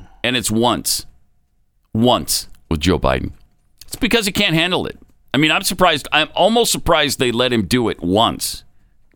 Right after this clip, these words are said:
because he's terrible. And you can't count on him at all. You don't know what's gonna happen in an interview with <laughs> Joe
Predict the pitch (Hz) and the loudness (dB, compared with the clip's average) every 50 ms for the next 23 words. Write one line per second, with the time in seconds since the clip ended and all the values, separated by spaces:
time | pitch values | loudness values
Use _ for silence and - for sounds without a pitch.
0 | _ _ - 117 101 - 120 113 110 101 95 - - - - - - _ _ - | _ _ -4 -4 -2 0 0 0 0 0 -2 -4 -6 -8 -12 -20 -20 _ _ -4
1 | 110 110 98 - - 151 151 180 185 123 78 - - - - _ - - - - | -4 -2 -2 -2 0 0 0 0 0 -2 -4 -8 -12 -14 -20 _ -20 -20 -20 -20
2 | - - - 120 123 127 127 117 - 170 143 - - 156 156 185 190 165 - 71 | -14 -4 -2 0 0 0 -2 0 0 -2 -2 0 0 0 0 0 0 -2 -2 -2
3 | 57 - - - - - - 98 101 101 107 147 180 226 233 - - - - - | -4 -6 -10 -16 -12 -8 -6 -4 -4 -4 -2 -2 -2 -2 -2 -2 -4 -8 -16 -18
4 | - - _ _ _ _ _ _ _ _ _ _ _ _ _ _ _ _ - 131 | -20 -20 _ _ _ _ _ _ _ _ _ _ _ _ _ _ _ _ -2 0
5 | 170 220 202 175 156 139 147 180 - - - 185 170 156 143 147 160 160 - - | 2 4 2 2 2 2 2 0 0 0 -4 -2 -2 0 0 0 -2 -2 -2 -4
6 | - - - - - - 123 123 120 117 113 - - - 131 143 147 135 107 87 | -4 -4 -8 -14 -4 -2 0 0 0 -2 -2 -6 -6 -2 -2 0 0 0 -2 -2
7 | 92 69 64 78 78 - 90 | -2 -2 -2 -2 -2 0 0